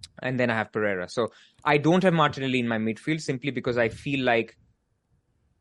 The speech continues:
I can always get him back. He's cheap enough that if I wanted to downgrade a Maddison or a Zaha in due course after game week twelve, I can do that. So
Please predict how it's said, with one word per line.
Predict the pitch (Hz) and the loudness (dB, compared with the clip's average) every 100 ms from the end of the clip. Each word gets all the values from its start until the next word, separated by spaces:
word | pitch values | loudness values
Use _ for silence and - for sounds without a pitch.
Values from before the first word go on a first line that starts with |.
| _ | _
I | 120 | -4
can | 117 127 | -2 0
always | 123 127 | 0 0
get | 117 120 | -2 -2
him | 110 | -2
back. | 98 90 | -4 -6
He's | 127 127 | -6 -8
cheap | - 160 156 | -4 -4 0
enough | 131 131 - | 0 0 -2
that | 117 | -2
if | 110 | -2
I | 120 | -2
wanted | 117 120 117 | -4 -4 -6
to | |
downgrade | 117 113 113 117 | -2 0 0 0
a | 110 | 0
Maddison | 107 110 113 - 117 | -2 -2 -4 -4 -4
or | 110 | -2
a | 104 | -4
Zaha | 104 107 113 110 - | -2 0 0 0 -2
in | 113 | -6
due | 107 113 | -6 -8
course | - 127 135 | -4 -4 -4
after | - 110 - | -4 -6 -6
game | 113 110 104 | -8 -6 -6
week | 101 | -6
twelve, | - 107 | -6 -4
I | 101 | -4
can | 98 95 | -8 -12
do | 90 | -12
that. | 92 92 | -10 -10
So | - 110 | -6 -6